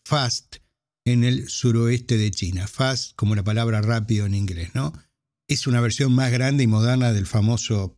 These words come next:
plato de Arecibo. ¿Recuerdan ahí en Puerto Rico que se colapsó hace muy poco, desafortunadamente? Hubo versiones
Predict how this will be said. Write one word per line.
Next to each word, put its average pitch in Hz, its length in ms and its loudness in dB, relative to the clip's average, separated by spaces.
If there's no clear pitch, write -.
plato 120 400 0
de 110 120 2
Arecibo. 120 680 0
¿Recuerdan 117 460 0
ahí 113 140 2
en 113 100 2
Puerto 104 340 0
Rico 117 320 -2
que 90 140 -6
se - 180 -6
colapsó 107 600 -2
hace 98 180 -4
muy 110 160 2
poco, 123 340 -4
desafortunadamente? 110 920 -2
Hubo 110 160 0
versiones 120 680 -2